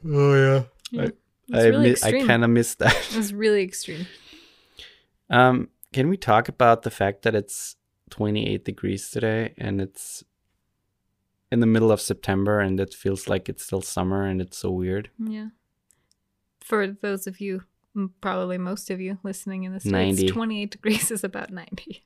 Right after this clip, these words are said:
Speaker 1: Yeah, and that's not
Speaker 2: Nah,
Speaker 1: normal.
Speaker 2: not ninety. I would
Speaker 1: Yeah.
Speaker 2: say eighty-five.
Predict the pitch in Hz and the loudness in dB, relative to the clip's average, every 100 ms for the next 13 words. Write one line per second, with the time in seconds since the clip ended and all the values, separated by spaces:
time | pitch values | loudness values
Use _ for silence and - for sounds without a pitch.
0 | _ _ 101 95 92 - 110 101 95 - | _ _ -4 -2 -2 -4 -4 -2 -2 -4
1 | - 98 95 233 208 202 185 185 - _ | -4 0 4 6 6 2 0 -4 -8 _
2 | - 170 180 80 104 139 180 - 370 403 | -10 -10 -10 -16 -14 -16 -14 -4 -2 0
3 | 156 120 175 123 180 | -4 -8 -12 -14 -16